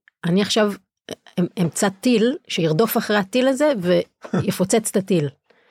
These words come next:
זה חשיבה כאילו מטורפת בעיניי, וזה שזה מצליח וקורה, זה למשל, אני מסתכלת על זה ואני אומרת, "איך עם כל כך יצירתי שהצליח להמציא כיפת ברזל, לא מצליח כאילו לעשות שלום?"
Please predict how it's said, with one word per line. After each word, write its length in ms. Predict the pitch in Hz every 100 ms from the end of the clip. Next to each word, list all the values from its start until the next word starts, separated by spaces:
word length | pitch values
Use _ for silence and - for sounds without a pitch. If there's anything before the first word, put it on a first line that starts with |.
| _ - _ _ -
זה 100 | 190
חשיבה 420 | - 196 208 220 254
כאילו 240 | 277 254
מטורפת 560 | 208 - 185 202 - 214
בעיניי, 420 | 160 151 147 147 196
וזה 220 | 160 180
שזה 420 | 214 240 196 175 156 _ _ _ -
מצליח 800 | 160 - - 190 220 220 - - 175
וקורה, 460 | 156 - 147 175 285 _ _ _ _ _ _ _ -
זה 180 | 190 208
למשל, 420 | 220 190 220 208 - _ _ _ -
אני 100 | 180
מסתכלת 480 | 170 - 165 185 202
על 60 | 170
זה 180 | 170 202
ואני 180 | 170 170
אומרת, 220 | 180 185 -
"איך 380 | 214 - - - _ _ _ _ _ -
עם 260 | 190 190 180
כל 160 | - 185
כך 180 | 196 -
יצירתי 520 | 170 - 156 - -
שהצליח 920 | 180 156 151 _ _ - - 196 190 170
להמציא 300 | 160 - -
כיפת 300 | 165 175 156
ברזל, 320 | 156 156 233
לא 160 | 196
מצליח 480 | 180 - 175 165 - -
כאילו 320 | 160 156 147
לעשות 320 | 147 - 143
שלום?" 380 | - 160 147